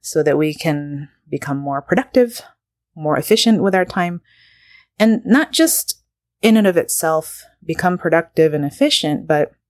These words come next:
to also take back, you know, the time that we, we, we've lost, um, looking for things, being late for things, and not having time, things like that. So,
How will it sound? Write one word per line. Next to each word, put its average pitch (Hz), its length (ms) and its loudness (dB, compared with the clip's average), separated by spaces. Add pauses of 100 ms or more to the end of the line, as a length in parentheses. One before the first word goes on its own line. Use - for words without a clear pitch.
(840)
to 208 120 2
also 220 340 0
take 254 320 0
back, 175 380 0 (640)
you 214 100 -4
know, 226 120 2
the 220 100 4
time 226 260 4
that 233 160 4
we, 208 400 2
we, 185 560 0 (260)
we've 180 300 2
lost, 139 680 0 (260)
um, 147 640 0
looking 156 360 0
for - 180 2
things, 156 840 -4
being 151 240 -2
late 151 240 2
for 151 140 2
things, 151 720 -2
and 139 260 -6 (280)
not 156 240 2
having 151 420 2
time, 156 720 -2 (680)
things 202 220 2
like 175 200 0
that. 147 380 2
So, 143 560 2